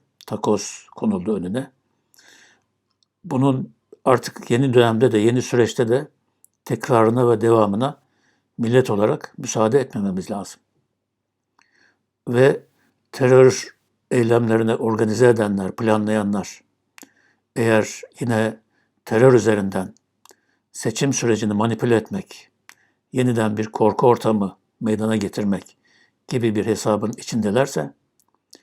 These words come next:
buna verilecek en iyi cevap, "Hayır, biz terörden korkmuyoruz, terör bizi yıldıramaz, demokrasi mücadelemizden asla vazgeçmeyeceğiz."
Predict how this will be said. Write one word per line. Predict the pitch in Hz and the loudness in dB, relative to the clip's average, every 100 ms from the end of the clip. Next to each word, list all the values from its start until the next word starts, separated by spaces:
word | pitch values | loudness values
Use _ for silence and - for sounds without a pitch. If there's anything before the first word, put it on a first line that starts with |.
| _ _ _ _ _ | _ _ _ _ _
buna | 123 123 127 - - _ 147 | 0 0 0 -4 -20 _ -6
verilecek | 113 110 107 110 | -2 -2 -2 -2
en | 135 120 | -2 -2
iyi | 104 | -2
cevap, | 95 101 151 - _ _ _ | -2 -2 -4 -10 _ _ _
"Hayır, | - 120 104 127 - - _ _ _ _ - | -6 -2 -2 -4 -8 -20 _ _ _ _ -8
biz | 127 110 - _ _ - | -8 -8 -16 _ _ -4
terörden | 120 107 104 107 95 | -2 0 0 -2 -2
korkmuyoruz, | - 123 147 135 135 135 - _ _ _ _ _ _ | -2 -4 -2 -2 -2 -6 -18 _ _ _ _ _ _
terör | - 120 117 110 - - | -6 0 2 0 -4 -14
bizi | 117 113 | -6 -2
yıldıramaz, | 101 101 120 131 135 135 - _ _ _ _ - | -2 0 0 2 0 -4 -18 _ _ _ _ -6
demokrasi | 120 117 117 110 123 | -2 -2 -2 -6 -6
mücadelemizden | 110 110 107 101 101 92 131 143 - _ _ _ _ | -4 -2 -2 -2 -4 -4 -8 -10 -10 _ _ _ _
asla | 135 120 131 123 | -10 -2 0 2
vazgeçmeyeceğiz." | 113 107 120 - 110 104 110 139 - | 0 0 -2 -2 -4 -2 -2 -2 -6